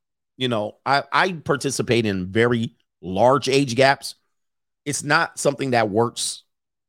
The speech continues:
It's not undefeated, but it works for me. Um, but,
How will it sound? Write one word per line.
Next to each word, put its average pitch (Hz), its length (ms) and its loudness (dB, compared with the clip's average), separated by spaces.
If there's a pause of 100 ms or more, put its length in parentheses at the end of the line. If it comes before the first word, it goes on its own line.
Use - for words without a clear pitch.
(540)
It's 120 140 -8
not 143 200 2
undefeated, 127 600 -2
but 110 200 0
it 113 80 4
works 110 280 -2
for 113 120 -6
me. 110 300 0 (1040)
Um, 101 480 0 (580)
but, 117 380 0